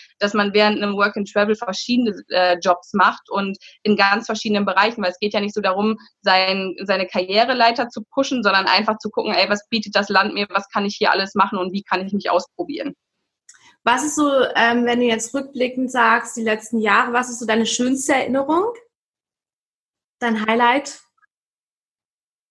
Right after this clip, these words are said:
Speaker 1: Ähm, wow, das ist echt schwer.
Speaker 2: Ja,
Speaker 1: Ähm,
Speaker 2: ist
Speaker 1: eine
Speaker 2: gut.
Speaker 1: Sache, <laughs> eine Sache, die auf jeden Fall immer da bleiben wird, ist, ähm, das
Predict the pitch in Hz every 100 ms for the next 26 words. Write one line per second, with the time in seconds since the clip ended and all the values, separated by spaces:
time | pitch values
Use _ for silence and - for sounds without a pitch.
0 | - 240 233 226 220 208 - _ 214 147
1 | 151 - 185 190 - 208 - 185 180 190
2 | _ 226 214 208 - 202 240 254 247 254
3 | 202 202 _ - - 254 339 302 - 277
4 | - 277 - 233 202 _ - _ - _
5 | _ 208 254 302 247 202 240 208 196 226
6 | 254 254 196 - 233 233 214 196 208 214
7 | 214 208 208 190 202 202 196 202 _ -
8 | 185 185 180